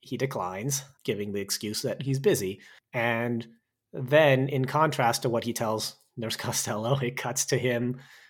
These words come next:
back home where he's just playing the piano in, and we see his house again, and just got, there's, like, just, like, books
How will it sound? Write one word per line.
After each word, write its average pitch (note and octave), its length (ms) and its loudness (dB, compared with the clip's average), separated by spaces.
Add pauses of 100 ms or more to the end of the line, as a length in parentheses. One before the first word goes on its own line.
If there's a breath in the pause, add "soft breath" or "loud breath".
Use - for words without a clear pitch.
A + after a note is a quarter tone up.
(200 loud breath)
back B2 220 4
home B2 240 0
where A#2 140 0
he's A2+ 140 0
just - 200 0 (200)
playing B2 240 0
the E3 80 2
piano A2+ 440 0
in, A2 500 -4
and A#2+ 120 -2
we C3+ 80 4
see D3 180 2
his C3+ 140 4
house A2+ 480 0
again, G2+ 480 -6 (380 loud breath)
and A#2 120 -4
just C#3 160 0
got, G2 340 -4
there's, C3+ 140 0
like, A#2+ 140 -4
just, - 120 0
like, - 160 -8
books - 260 -4